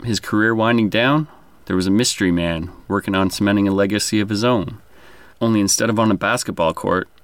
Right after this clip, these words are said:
he was putting in work in the baked goods section of grocery stores across the Bucks County area.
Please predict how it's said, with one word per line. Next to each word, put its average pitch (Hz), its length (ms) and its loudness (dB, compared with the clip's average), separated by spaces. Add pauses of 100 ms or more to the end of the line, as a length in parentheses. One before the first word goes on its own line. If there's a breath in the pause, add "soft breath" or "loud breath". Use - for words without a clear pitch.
(140)
he - 100 -6
was 92 140 0
putting - 260 -4
in 95 160 2
work 104 240 0
in 101 80 0
the 82 60 2
baked 101 400 -4
goods 107 240 -2
section - 400 -2
of 82 60 -2
grocery 92 360 -2
stores 98 320 -2
across 95 400 -2
the - 80 -10
Bucks - 320 -4
County 95 420 0
area. 82 360 -2